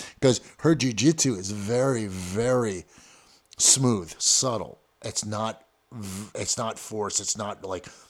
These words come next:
brutish jiu-jitsu. But now, and I've seen a couple times 'cause we'll roll, like, once or twice a week, and I'll see, like, she'll apply pressure in a way with speed where it's like, "Oh,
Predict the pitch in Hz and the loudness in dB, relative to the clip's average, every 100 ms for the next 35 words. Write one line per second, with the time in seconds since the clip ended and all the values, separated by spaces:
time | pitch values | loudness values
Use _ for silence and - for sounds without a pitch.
0 | _ _ 95 110 120 104 - 104 90 107 | _ _ -4 0 0 0 -4 -4 -6 -4
1 | 101 95 73 - - - - 104 120 127 | -4 -6 -6 -16 -20 -20 4 6 6 0
2 | 143 117 98 - 113 107 104 - 127 104 | 2 0 -2 -6 -6 -4 -2 -2 -2 -4
3 | - 107 110 113 - 107 101 117 104 101 | -6 -6 -4 -6 -4 -2 0 0 0 -2
4 | 95 90 87 98 90 92 95 87 - 82 | -2 -6 -6 -8 -8 -6 -6 -6 -8 -6
5 | 135 131 90 - - - - - - 107 | -4 -6 -8 -18 -20 -20 -20 -18 -8 -6
6 | 101 110 107 - 131 95 - - 127 110 | -4 -4 0 0 0 -2 -2 0 0 0
7 | - 107 104 92 - 110 107 107 95 - | 2 2 0 0 0 0 -2 -2 -4 -6
8 | _ _ 123 104 98 104 98 95 95 90 | _ _ -6 -4 -4 -4 -4 -6 -4 0
9 | - - 147 131 101 90 98 92 101 - | 0 2 -2 -2 -2 -6 -6 -4 -6 -4
10 | 123 113 | -6 -6